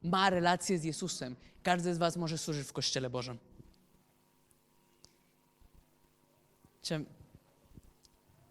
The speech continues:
historia może zrobić bardzo dużo. Pamiętam, to, co my możemy powiedzieć, to, co my możemy zrobić, może mieć bardzo duży wpływ na przebieg kolejnych wydarzeń. Pamiętam w Gwatemali,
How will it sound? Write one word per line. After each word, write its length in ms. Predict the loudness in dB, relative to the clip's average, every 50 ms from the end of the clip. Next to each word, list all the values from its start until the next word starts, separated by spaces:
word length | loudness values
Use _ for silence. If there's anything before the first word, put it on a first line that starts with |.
| _ _ _ _ _
historia 520 | -10 -6 -4 -4 -2 -2 -2 -2 -2 -4 -4
może 280 | -4 -6 -6 -6 -6
zrobić 320 | -6 -6 -6 -6 -6 -8 -8
bardzo 300 | -8 -8 -8 -8 -8 -8
dużo. 340 | -8 -6 -6 -6 -6 -6 -8 -10 -16 _ -16 -10
Pamiętam, 500 | -8 -6 -4 -4 -4 -2 -4 -4 -4 -6 -12 -16 -20 -20 -20 -20 _ _ _ _ _ -20 -20 -20 -20 -20 -20 _ _ _ _ -14
to, 80 | -10
co 140 | -6 -4 -2
my 140 | -2 0 0
możemy 300 | 0 0 0 0 -2 -2
powiedzieć, 680 | -4 -6 -4 -2 -2 -2 -2 -4 -6 -8 -8 -12 -12 -12 -16 -20 -20 -20 -20 -16 -8 -4
to, 100 | -4 -2
co 140 | -2 0
my 140 | 0 0 0
możemy 320 | 0 0 -2 -2 -2 -2 -2
zrobić, 680 | -2 -2 0 0 0 0 -2 -6 -8 -10 -12 -12 -14 _ _ _ _ _ _ _ _ -6
może 240 | -2 -2 0 0 0
mieć 180 | 0 0 -2
bardzo 340 | -2 -2 -2 -2 -2 -4 -4
duży 260 | -4 -4 -4 -4 -4
wpływ 520 | -6 -8 -6 -2 -2 -2 -2 -2 -8 -16 -20 -20 _ _ _ _ _ _ -10
na 140 | -8 -8 -6
przebieg 380 | -4 -4 -2 -2 -2 -2 -4
kolejnych 420 | -2 -2 -2 -2 -2 -2 -4 -4 -4
wydarzeń. 440 | -4 -4 -4 -4 -4 -6 -10 -12 -14 -16 _ _ _ _ _ _ _ _ _ _ _ _ _ -20 -20 -4 0
Pamiętam 360 | 2 2 4 4 4 2 2
w 40 | 2
Gwatemali, 580 | 2 2 2 2 4 4 4 4 4 2 -2